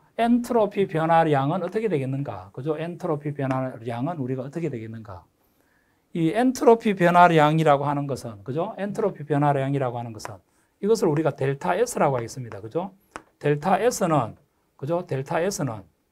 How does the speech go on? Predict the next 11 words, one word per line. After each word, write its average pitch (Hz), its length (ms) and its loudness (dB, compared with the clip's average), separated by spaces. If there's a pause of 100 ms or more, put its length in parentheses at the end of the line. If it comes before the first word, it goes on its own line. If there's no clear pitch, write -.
(1300)
에, 120 240 -4
델타 139 400 -2
S라고 185 420 2
하는 135 200 0
것은 113 400 -10
우리가 123 340 -4
뭐 127 180 -2
어떻게 196 260 -2
나타낼 165 380 -2
수 139 120 -8
있는가? 123 420 -8